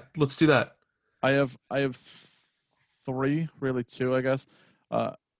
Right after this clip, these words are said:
Speaker 2: just 'cause it's outrageous, the masturbating dog as a gif would be fucking
Speaker 1: Thought about that, and I,
Speaker 2: incredible.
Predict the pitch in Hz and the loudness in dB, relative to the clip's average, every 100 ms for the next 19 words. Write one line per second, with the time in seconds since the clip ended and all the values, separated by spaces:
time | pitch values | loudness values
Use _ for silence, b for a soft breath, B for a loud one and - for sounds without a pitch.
0 | _ 139 156 160 - 131 123 117 120 120 | _ -6 -2 0 0 0 2 2 2 0
1 | 127 113 117 113 117 113 110 107 113 120 | -2 -2 0 0 0 0 2 4 2 0
2 | 120 117 117 117 - 117 107 107 104 - | -6 -4 -4 -4 -4 -8 -4 -4 -6 -8
3 | - 127 113 110 104 151 139 123 123 120 | -8 -4 -2 -4 4 8 10 10 8 8
4 | 117 120 120 117 113 117 | 8 8 8 6 4 -2